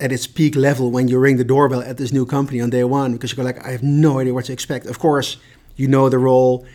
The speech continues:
you, you know the name of the company, you know a bit of what to expect, but getting into it and, uh,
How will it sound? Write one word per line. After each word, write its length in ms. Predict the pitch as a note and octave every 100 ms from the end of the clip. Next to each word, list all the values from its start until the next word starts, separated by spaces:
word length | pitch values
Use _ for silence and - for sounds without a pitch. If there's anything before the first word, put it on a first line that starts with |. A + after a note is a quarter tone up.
| - _ -
you, 140 | A2+ A2
you 160 | C3+ B2+
know 200 | C3+ C3+
the 80 |
name 160 | C3 C3
of 60 | B2
the 60 |
company, 420 | B2+ C3+ C#3 C3 - C3 -
you 200 | D3 C3+
know 220 | C#3+ D3
a 40 | A#2+
bit 220 | B2 C#3+
of 100 | A2+
what 140 | B2+
to 80 | -
expect, 360 | B2+ - C#3+ -
but 140 | - - _ _ _ _ B2
getting 280 | A2+ C#3+ C#3+
into 240 | C#3 C3
it 160 | B2 B2
and, 260 | B2+ A#2+ - - _ _ _ -
uh, 280 | A#2+ A#2